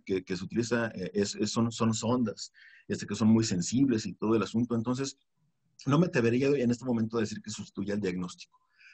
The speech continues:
Pero, o sea, ciertamente, si, si, este, pe-, eh, la tipificación de variantes es en lo que,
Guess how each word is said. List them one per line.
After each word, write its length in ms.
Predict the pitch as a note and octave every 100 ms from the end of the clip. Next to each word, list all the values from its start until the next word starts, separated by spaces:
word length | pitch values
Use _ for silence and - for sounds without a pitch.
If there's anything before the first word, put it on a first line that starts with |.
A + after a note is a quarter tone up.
| _
Pero, 340 | - G3 E3 F3+ -
o 80 | G2
sea, 220 | A#2+ A#2+
ciertamente, 880 | - B2 C3 C3 C3+ C3+ B2 B2+ -
si, 300 | - G#2 F2
si, 400 | F2 - F#2+ F#2
este, 420 | F#2+ F#2+ F#2 - F2+
pe-, 240 | - G#2+
eh, 440 | G#2 G2 G2 G2 -
la 280 | F#2+ F#2+ F#2+
tipificación 800 | - G#2 G#2+ G#2+ - F#2+ A2+ C#3
de 80 | B2
variantes 640 | G2 G#2+ C#3+ - D3+ -
es 260 | G#2+ G#2+ G#2+
en 160 | A2+
lo 200 | G#2 F2+ -
que, 540 | F#2 F2+ F2+ F2 -